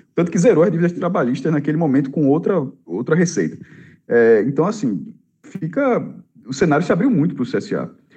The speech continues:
Na, o que é curioso é que na trigésima quinta rodada ela foi péssima pros nordestinos. Ela terminou com com o C S A saindo do G quatro e o Vitória entrando no Z quatro. Aí agora, na, na trigésima sexta, com o C S A e Vitória, os dois jogando fora de casa,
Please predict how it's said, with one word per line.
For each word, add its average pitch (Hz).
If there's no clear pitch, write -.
Na, 131
o 170
que 196
é 185
curioso 165
é -
que 175
na 175
trigésima 180
quinta 170
rodada 120
ela 135
foi 180
péssima 123
pros 117
nordestinos. 113
Ela 120
terminou 143
com 131
com 131
o 131
C -
S 160
A 117
saindo 160
do 233
G 180
quatro 131
e 175
o -
Vitória 165
entrando 170
no 214
Z 190
quatro. -
Aí 120
agora, 135
na, 156
na 131
trigésima 131
sexta, 135
com 165
o 151
C 175
S 220
A 147
e 156
Vitória, 180
os 165
dois 165
jogando 185
fora 180
de 165
casa, 135